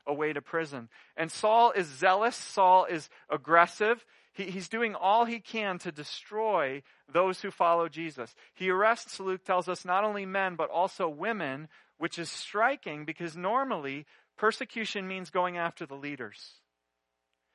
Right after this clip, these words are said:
I-, if you want to stamp out a movement, you can't get everyone. Remember, there are thousands of believers in Jerusalem by this time. So you go after the leaders.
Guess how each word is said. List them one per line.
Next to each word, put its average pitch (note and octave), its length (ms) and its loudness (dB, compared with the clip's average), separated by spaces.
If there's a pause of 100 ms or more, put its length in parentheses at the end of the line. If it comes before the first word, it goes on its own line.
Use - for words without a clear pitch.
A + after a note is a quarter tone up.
(320)
I-, E3+ 140 -6
if F#3+ 140 -6
you G#3 100 -4
want B3+ 180 2
to A#3+ 40 -4
stamp A3+ 360 -2
out G3+ 140 6
a G3 40 0
movement, F#3+ 460 -6
you F3 80 -10
can't B3 340 -6
get G#3 200 2
everyone. F3+ 460 2
Remember, G3+ 320 -2
there F#3 180 2
are F3 60 0
thousands F#3+ 600 0
of E3 120 -8
believers D#3+ 500 -8
in C3 120 -12
Jerusalem C3+ 460 -12
by A#2 140 -6
this A#2 220 -16
time. A2 360 -10 (400)
So - 160 -10
you F#3 120 -10
go G#3 320 2
after F3+ 400 -2
the E3+ 120 -8
leaders. D#3+ 800 -14